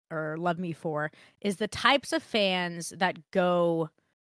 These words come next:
to these shows once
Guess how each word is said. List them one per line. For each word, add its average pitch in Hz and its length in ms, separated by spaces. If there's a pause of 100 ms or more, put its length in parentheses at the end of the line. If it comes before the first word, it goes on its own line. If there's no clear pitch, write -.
(460)
to 311 400
these 269 220
shows 175 800 (180)
once 185 800